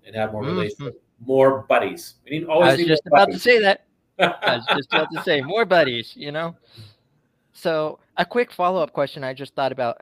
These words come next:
Speaker 2: Has, you know, we've been in some crazy years recently with the pandemic and everything. Has that played, uh, you mentioned it a little bit before, but has that played a, a really a game in the real estate market? Like, has that played a factor or anything?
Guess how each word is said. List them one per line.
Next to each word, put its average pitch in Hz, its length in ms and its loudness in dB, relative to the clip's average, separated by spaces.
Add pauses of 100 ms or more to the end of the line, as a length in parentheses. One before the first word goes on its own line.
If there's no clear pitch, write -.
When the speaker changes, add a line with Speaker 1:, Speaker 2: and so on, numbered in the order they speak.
Speaker 2:
Has, 151 640 -8
you 180 140 -8
know, 143 160 -4
we've 170 200 -8
been 190 160 -2
in 175 120 -8
some 156 260 -8
crazy 143 380 -8
years 120 420 -10
recently 110 440 -12
with 113 200 -12
the 123 80 -8
pandemic 117 680 -6
and 110 120 -10
everything. 104 440 -8 (420)
Has 131 200 0
that 165 240 2
played, 156 520 -4 (280)
uh, 143 60 -4
you 147 160 -6
mentioned 156 340 -6
it 135 100 -4
a 135 40 -4
little 131 200 -6
bit 127 160 -12
before, 143 360 -4
but 127 140 -4
has 135 240 -6
that 151 200 0
played 151 340 -4
a, 123 360 -2 (720)
a 131 80 -6
really 139 260 -4
a 120 60 -4
game 139 340 -4
in 143 240 -10
the 123 100 -6
real 127 220 -6
estate 107 480 -8
market? 95 560 -12
Like, 98 180 -14
has 107 200 -10
that 113 200 -8 (280)
played 117 180 -2
a 98 40 -10
factor 113 500 -8
or - 20 -10
anything? 92 480 -14